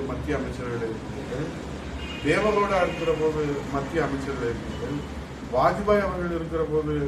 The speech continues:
திமுக மத்திய அமைச்சர்கள் இருந்தது, மன்மோகன் சிங் இருக்கிற போது திமுக மத்திய அமைச்சர்கள் இருந்தது. இப்படி பதினேழு ஆண்டு காலம்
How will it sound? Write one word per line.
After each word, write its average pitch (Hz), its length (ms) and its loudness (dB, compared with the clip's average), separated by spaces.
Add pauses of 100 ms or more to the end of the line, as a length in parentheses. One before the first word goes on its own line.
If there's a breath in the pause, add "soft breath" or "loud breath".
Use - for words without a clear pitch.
(180)
திமுக 147 460 -2
மத்திய 127 300 -2
அமைச்சர்கள் 123 480 -4
இருந்தது, 110 360 -6 (560)
மன்மோகன் 202 480 2
சிங் 190 220 -4
இருக்கிற 170 260 -2
போது 160 280 -2 (240)
திமுக 156 280 -2 (120)
மத்திய 127 280 0
அமைச்சர்கள் 120 340 -6
இருந்தது. 147 300 -6
இப்படி 160 300 -4 (420 loud breath)
பதினேழு 214 480 4
ஆண்டு 180 320 4
காலம் 160 420 2